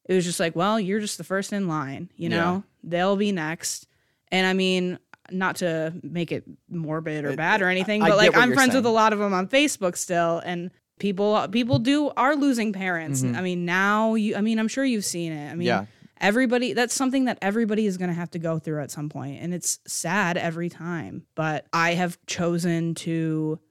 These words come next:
Speaker 1: leave that part of myself and my life in the past because at, there was a point in my life where it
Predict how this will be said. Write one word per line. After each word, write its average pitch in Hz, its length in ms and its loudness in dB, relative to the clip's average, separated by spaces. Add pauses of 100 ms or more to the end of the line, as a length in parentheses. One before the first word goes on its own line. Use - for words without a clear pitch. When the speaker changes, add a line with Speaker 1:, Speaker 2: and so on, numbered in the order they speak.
(120)
Speaker 1:
leave 185 420 2
that 175 260 2
part 160 480 -2
of 165 400 -8 (400)
myself 165 880 -2
and 165 140 -4
my 156 160 -4
life 151 480 -6
in 156 100 -8
the 156 80 -8
past 151 560 -6
because 175 400 -2 (420)
at, 262 240 4
there 269 100 4
was 311 140 2
a 294 60 0
point 226 200 0
in - 20 0
my 202 140 2
life 180 260 2
where 170 180 0
it 127 40 -2